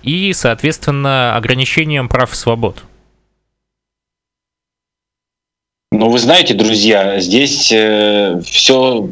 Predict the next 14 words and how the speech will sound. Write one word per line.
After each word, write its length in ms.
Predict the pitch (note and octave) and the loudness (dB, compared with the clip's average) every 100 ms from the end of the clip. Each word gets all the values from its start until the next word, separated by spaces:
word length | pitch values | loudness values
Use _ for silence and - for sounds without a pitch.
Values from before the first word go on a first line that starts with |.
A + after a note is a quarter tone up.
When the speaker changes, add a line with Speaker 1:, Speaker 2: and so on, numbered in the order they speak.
| - | 0
Speaker 2:
познаётся 540 | A2 G#2+ A2+ A#2 A#2+ | 2 4 2 2 2
в 40 | A2 | 2
сравнении, 680 | A#2+ A#2+ A#2 F2+ E2 E2 | 4 2 2 -2 -2 -4
да? 380 | F2 G#2 C#3 - - - _ _ - | 2 2 2 -6 -20 -20 _ _ 2
Если 760 | A#2 C3 B2 B2 A#2+ A2+ F#2+ - - _ _ | 2 2 2 2 4 2 -2 -10 -16 _ _
там 340 | A2+ A2 G#2 | 4 4 2
за-, 180 | G2 G#2+ G2+ | 2 2 2
заблокировали 800 | G#2 A2 A#2+ B2 A#2+ G#2+ G2 G2 | 2 2 2 2 0 0 0 -2
президенту, 760 | F#2+ - A2 G#2+ G#2 G2 A2 C3 | 0 0 2 0 0 0 2 0
пока 320 | C#3 - C#3+ | 2 2 2
что 180 | A#2+ C3+ | 2 2
ещё 260 | B2 C#3 | 2 0
действующему, 800 | B2 B2 B2 A#2+ A#2+ A2+ A2+ A2 | 2 2 2 2 2 4 2 2
да, 280 | G#2+ C3+ E3 | 4 2 0